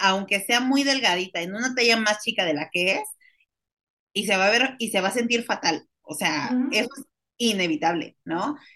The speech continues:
Speaker 1: Entonces, em, yo lo, lo veo como por ahí, y también el lado de la, eh, hablando como de las tiendas, otra cosa que,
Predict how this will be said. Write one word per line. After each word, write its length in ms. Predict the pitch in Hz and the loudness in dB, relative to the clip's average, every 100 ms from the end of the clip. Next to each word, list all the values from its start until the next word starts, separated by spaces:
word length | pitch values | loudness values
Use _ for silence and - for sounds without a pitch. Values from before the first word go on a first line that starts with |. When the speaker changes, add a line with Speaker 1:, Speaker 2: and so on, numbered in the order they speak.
| - | -6
Speaker 1:
Entonces, 560 | 233 240 277 294 302 302 - | -2 2 4 6 6 4 -2
em, 760 | 226 220 220 220 226 220 220 - _ _ - | 0 2 0 -2 -4 -6 -8 -14 _ _ -2
yo 200 | 202 277 | 4 8
lo, 200 | 311 302 | 8 6
lo 140 | 233 233 | 4 4
veo 200 | 254 254 | 4 4
como 260 | 302 294 | 4 4
por 140 | 214 190 | 2 2
ahí, 220 | 190 226 | 2 -2
y 120 | 269 | -2
también 280 | 277 277 320 | 2 4 4
el 100 | 392 | 2
lado 260 | 330 302 302 | 2 4 2
de 120 | 285 | 2
la, 100 | 202 - | -2 -6
eh, 200 | 208 208 - | -6 -6 0
hablando 400 | 196 208 226 254 | 0 0 -2 -2
como 220 | 254 190 | -2 -2
de 100 | 156 | -2
las 200 | 156 156 - | -2 -4 -2
tiendas, 380 | 202 202 220 - | -2 2 0 -2
otra 340 | 233 233 269 269 | -6 -2 -2 -2
cosa 300 | 214 233 226 | -4 -4 -2
que, 240 | 180 - | -4 -6